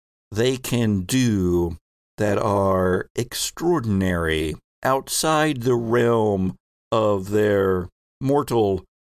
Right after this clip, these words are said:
logos lives. We saw, as our team was staking out a warehouse belonging to the Ivy Corporation, a warehousing and delivery service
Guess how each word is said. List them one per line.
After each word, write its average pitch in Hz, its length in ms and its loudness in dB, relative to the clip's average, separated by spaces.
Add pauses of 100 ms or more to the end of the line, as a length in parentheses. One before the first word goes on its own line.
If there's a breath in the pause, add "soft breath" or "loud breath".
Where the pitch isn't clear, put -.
logos 107 880 -2 (160)
lives. 107 760 -2 (360)
We 117 120 0
saw, 104 600 0 (420)
as 143 640 0 (160)
our 127 220 0
team 123 760 0 (360)
was 107 760 0 (240)
staking 180 560 -2
out 143 200 0
a 131 60 2
warehouse 104 800 -2 (380)
belonging 107 600 0
to 120 160 -2
the 113 300 -2
Ivy 123 480 -2 (100)
Corporation, 104 920 -2 (360)
a 95 540 0 (400)
warehousing 117 960 0
and 107 280 0
delivery 107 520 0
service 101 580 0